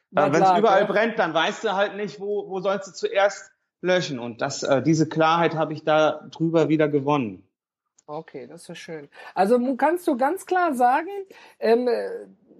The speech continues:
Speaker 1: Thema Mindset ist ja auch wichtig, haben wir ja gerade drüber gesprochen, damit fängt man ja eigentlich an. Ich muss jetzt mal irgendwas ändern und nicht einfach frei Schnauze, sondern da muss ein System hinterstecken. Und du würdest, wenn ich es richtig raushöre, auch ganz klar sagen,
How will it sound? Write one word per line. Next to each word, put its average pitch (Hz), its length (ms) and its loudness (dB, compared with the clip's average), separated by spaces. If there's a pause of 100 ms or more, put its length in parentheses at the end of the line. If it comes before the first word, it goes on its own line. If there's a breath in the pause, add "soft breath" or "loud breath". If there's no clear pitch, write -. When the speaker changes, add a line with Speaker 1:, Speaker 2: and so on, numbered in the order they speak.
(180)
Speaker 1:
Thema 240 260 4
Mindset 247 440 0
ist 233 140 -6
ja 202 140 2
auch 294 240 4
wichtig, 330 420 2
haben 254 140 -2
wir 226 80 2
ja 202 40 4
gerade 185 320 2
drüber 277 260 -2
gesprochen, 254 460 -2
damit 226 240 -2
fängt 240 240 2
man 202 120 0
ja 196 100 0
eigentlich 180 360 -2
an. 226 220 2
Ich 294 100 0
muss 247 180 0
jetzt 233 200 -4
mal 196 160 -2
irgendwas 196 400 4
ändern 262 600 2
und 220 340 -2 (340 loud breath)
nicht 240 260 4
einfach 240 380 2
frei 196 280 2
Schnauze, 226 540 2
sondern 254 260 2
da 226 100 4
muss 240 200 -2
ein 208 80 0
System 208 460 0
hinterstecken. 285 800 -2 (400 loud breath)
Und 208 160 4
du 240 120 4
würdest, 320 480 0
wenn 233 220 0
ich 240 120 0
es 240 200 0
richtig 269 400 0
raushöre, 240 520 4
auch 185 180 2
ganz 240 260 0
klar 226 220 0
sagen, 226 400 0